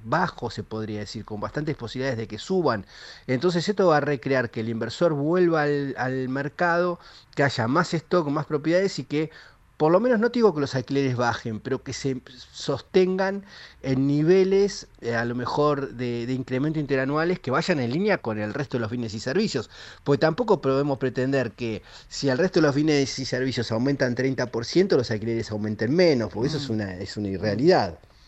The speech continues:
Speaker 2: Indudablemente, aparte porque, em, em, bueno, marcabas algo que es, es inherente a lo que es también el, el sector, el rubro, el, el, el, el, el interés también de,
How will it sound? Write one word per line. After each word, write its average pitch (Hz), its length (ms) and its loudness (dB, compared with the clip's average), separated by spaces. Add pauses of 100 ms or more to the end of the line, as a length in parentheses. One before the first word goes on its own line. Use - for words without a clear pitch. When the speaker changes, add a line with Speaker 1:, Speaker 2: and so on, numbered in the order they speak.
(840)
Speaker 2:
Indudablemente, 147 760 -2
aparte 151 300 -2
porque, 139 320 -4
em, 135 240 -4
em, 127 340 -8
bueno, 127 200 -4
marcabas 117 440 -6
algo 139 240 -2
que 110 220 -6 (720)
es, - 760 -12 (220)
es - 240 -8
inherente 139 600 -2
a 131 40 -2
lo 123 120 -2
que - 100 -12
es - 160 -12
también 120 360 -4
el, 117 180 -4
el 117 140 -10
sector, 139 540 -2
el 117 140 -4
rubro, 143 360 -4
el, 120 220 -4
el, 117 260 -8
el, 117 420 -10 (420)
el, 147 240 -8
el 151 200 -2
interés 151 440 -2
también 156 500 0
de, 131 320 -2